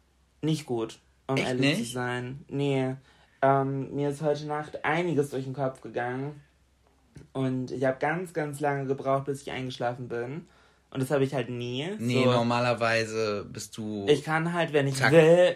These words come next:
Speaker 1: in anderthalb Minuten einschlafen.
Speaker 2: Eigentlich. Also war ja gestern nicht, dass du nicht einschlafen wolltest, oder?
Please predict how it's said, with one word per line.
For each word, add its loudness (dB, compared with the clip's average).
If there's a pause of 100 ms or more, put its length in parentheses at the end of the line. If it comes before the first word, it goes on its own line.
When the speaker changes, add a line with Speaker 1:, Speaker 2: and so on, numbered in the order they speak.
Speaker 1:
in -2
anderthalb -2
Minuten -2
einschlafen. -6
Speaker 2:
Eigentlich. -6
Also -10
war 4
ja 4
gestern -2
nicht, -6
dass -8
du -6
nicht -4
einschlafen -8
wolltest, -2
oder? -8